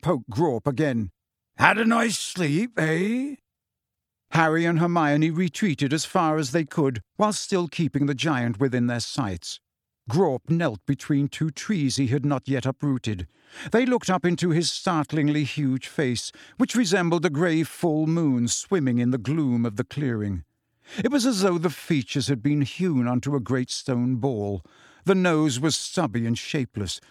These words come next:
the mouth lopsided and full of misshapen yellow teeth the size of hearth bricks. The small eyes were a muddy greenish brown, and just now were half gummed together with sleep.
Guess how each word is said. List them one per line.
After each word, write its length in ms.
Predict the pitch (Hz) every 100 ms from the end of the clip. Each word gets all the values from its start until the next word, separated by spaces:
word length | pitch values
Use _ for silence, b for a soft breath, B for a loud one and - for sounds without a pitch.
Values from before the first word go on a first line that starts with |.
| b
the 80 | 185
mouth 360 | 180 170 151 156
lopsided 760 | 165 - - 180 135 113 117
and 180 | 143 143
full 280 | - 180 117
of 120 | 120
misshapen 600 | 139 - - 131 - 131
yellow 260 | 131 123 131
teeth 540 | - 165 92 - -
the 80 | 175
size 380 | - 165 143 123
of 140 | 123
hearth 380 | - 120 107 - -
bricks. 460 | 110 - - - - _ _ _ _
The 100 | 190
small 500 | - - 185 165 165
eyes 360 | 160 143 143 117
were 240 | 151 151
a 40 | 160
muddy 380 | 170 139 123
greenish 460 | 120 127 131 135 -
brown, 520 | - 151 127 117 104 -
and 100 | 170
just 240 | 180 -
now 200 | 165 131
were 160 | 147 147
half 360 | 151 139 -
gummed 360 | 117 143 139 139
together 400 | 147 139 131 107
with 160 | 117 -
sleep. 440 | - 139 104